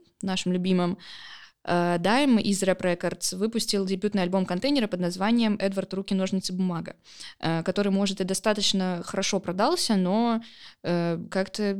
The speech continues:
у публики он, э, вызвал недоумение. Кстати, на момент выхода альбома М С Смешной ушел уже из группы, его сменил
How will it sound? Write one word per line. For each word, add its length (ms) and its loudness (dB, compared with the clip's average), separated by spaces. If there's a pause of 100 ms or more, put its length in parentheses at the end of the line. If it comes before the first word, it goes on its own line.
у 120 -6
публики 440 -2
он, 380 2
э, 180 -2
вызвал 340 -2
недоумение. 800 0 (340)
Кстати, 340 4
на 60 10
момент 340 8
выхода 320 2
альбома 440 2
М 100 2
С 140 0
Смешной 400 0
ушел 320 0
уже 180 -4
из 100 -6
группы, 360 0
его 260 2
сменил 480 2